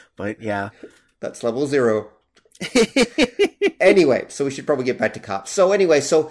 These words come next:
Speaker 1: Okay.
Speaker 2: yes, um, so we had police forces, but again, they're, you know, they're basically just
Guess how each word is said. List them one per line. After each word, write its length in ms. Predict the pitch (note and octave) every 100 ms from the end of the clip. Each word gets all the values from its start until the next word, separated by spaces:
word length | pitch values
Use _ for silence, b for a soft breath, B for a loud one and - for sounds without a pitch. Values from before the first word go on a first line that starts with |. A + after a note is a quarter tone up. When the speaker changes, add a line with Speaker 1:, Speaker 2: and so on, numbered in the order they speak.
| F#3+
Speaker 1:
Okay. 200 | G3+ D3
Speaker 2:
yes, 460 | F#3+ - - - -
um, 580 | - C3+ C#3 C#3 C#3+ C#3+
so 100 | D3
we 120 | D3+
had 400 | D3+ D3 C#3+ - - _ -
police 260 | D#3+ E3+
forces, 500 | - C3+ C3+ C3 C3+
but 160 | A2+ C3
again, 380 | F3 D#3+ D#3 F3+
they're, 280 | B2 C3 - _
you 80 | C#3+
know, 100 | B2+
they're 160 | B2+ C3+
basically 340 | C3+ B2+ C3+
just 200 | B2 -